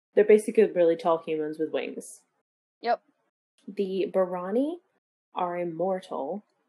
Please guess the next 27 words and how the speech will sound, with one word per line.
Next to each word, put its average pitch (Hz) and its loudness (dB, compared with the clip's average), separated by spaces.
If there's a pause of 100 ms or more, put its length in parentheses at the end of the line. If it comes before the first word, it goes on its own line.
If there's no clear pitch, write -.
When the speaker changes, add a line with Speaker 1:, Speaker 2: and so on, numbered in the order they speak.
(160)
Speaker 1:
and 175 -4
they're 170 6
creepily 208 0
beautiful, 147 -6 (240)
and 165 -2
all 165 0
look 165 -2
very 165 0
much - -10
alike. - -10 (560)
Speaker 2:
And 285 -6
I 302 -4
also 370 -2
get 392 -10
the 330 -2
vibe 220 0
that 233 -4
they're 202 -10
elf-, 160 -4
like, 240 0 (580)
not 330 -4
elvish 226 0
per 294 -6
se, 285 -4
but 214 0
they're 208 -6 (320)
elven-like. 202 -2